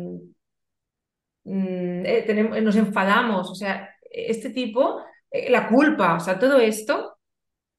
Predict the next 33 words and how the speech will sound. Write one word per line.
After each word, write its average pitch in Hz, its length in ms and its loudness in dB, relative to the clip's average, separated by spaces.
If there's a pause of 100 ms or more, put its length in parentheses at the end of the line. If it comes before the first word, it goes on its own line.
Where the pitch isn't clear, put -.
(200)
el 214 140 0
reubicarse 220 640 2
y 302 60 -6
centrarse 254 720 -2
en 202 100 -4
el 196 160 -2
presente, 226 460 -2
en 220 80 -2
donde 196 200 0
estoy 214 300 -2
yo 220 160 2
y 196 140 -2
en 180 200 -2
mí 202 320 2
y 190 100 -4
en 185 80 -2
el 175 120 -2
sitio 226 280 -4
donde 196 260 -2
estoy, 233 320 -4
o 285 60 -10
sea, - 220 -8
mente 202 280 -4
y 190 100 -4
cuerpo 175 680 -2
<laughs> - 40 -18
en 220 640 2
un, 226 220 8
en, 196 340 0
en 190 120 -2
un 247 120 4
mismo 220 320 0
lugar 190 420 0